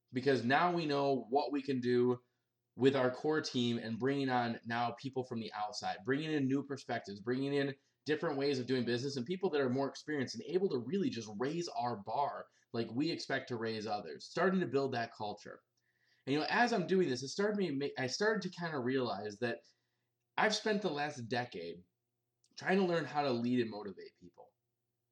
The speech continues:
And, you know, during that time, I, I worked for Gridstone. They were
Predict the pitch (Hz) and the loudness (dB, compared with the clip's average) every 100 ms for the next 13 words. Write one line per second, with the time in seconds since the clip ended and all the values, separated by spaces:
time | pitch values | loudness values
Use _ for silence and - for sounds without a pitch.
0 | _ _ _ 156 180 151 180 277 240 143 | _ _ _ 0 2 2 2 2 0 -2
1 | - 165 139 123 143 143 202 196 156 131 | -4 -4 -2 -2 -2 2 2 2 -4 -6
2 | 107 98 - 95 117 117 | -6 -8 -8 -6 -4 -6